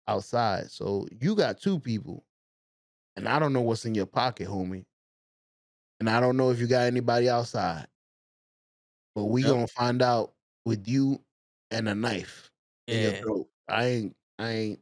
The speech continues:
Speaker 2: We go-,
Speaker 1: I
Speaker 2: we gonna find out how much blood you got in your body.
Speaker 1: Before they get here. I bet you they come in here, they ain't gonna, they gonna be petrified.
Speaker 2: Mm-hmm.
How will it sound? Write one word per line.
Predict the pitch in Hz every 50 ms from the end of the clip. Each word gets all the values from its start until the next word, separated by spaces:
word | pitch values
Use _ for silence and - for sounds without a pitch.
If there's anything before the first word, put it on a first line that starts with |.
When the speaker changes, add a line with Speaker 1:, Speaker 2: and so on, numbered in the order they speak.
| _ -
Speaker 2:
We | 135
go-, | 135 120 - - _
Speaker 1:
I | 131 131 - _ _
Speaker 2:
we | 143 143
gonna | 147 135 127 123
find | - - 143 135 127 123
out | 120 120
how | 131 135
much | 131 131 131 131 123
blood | 113 113 131 131 127 120
you | 123 135 123
got | 123 117 117
in | 117 113
your | 117 120 113
body. | 107 107 98 87 85 - - _ _ _ _ _
Speaker 1:
Before | 113 110 107 - 127 123 123
they | 123 120
get | 120 120 135 135 135
here. | 123 113 107 101 87 - _ _ _ _ _ _ _ _
I | 107 107
bet | 113 123 131 127 -
you | 139
they | 127 131 127
come | - - 143 139 143
in | 143 139
here, | 143 143 135 127
they | 131 131 131 131
ain't | 131 131
gonna, | 123 127 123 120 - -
they | - 120
gonna | 120 123 120 117 113
be | 110 107
petrified. | - - 139 135 123 - 110 - - 101 92 85 76 60 - - - _ _ _ _ _ _ _ 104
Speaker 2:
Mm-hmm. | 117 123 127 131 131 135 143 147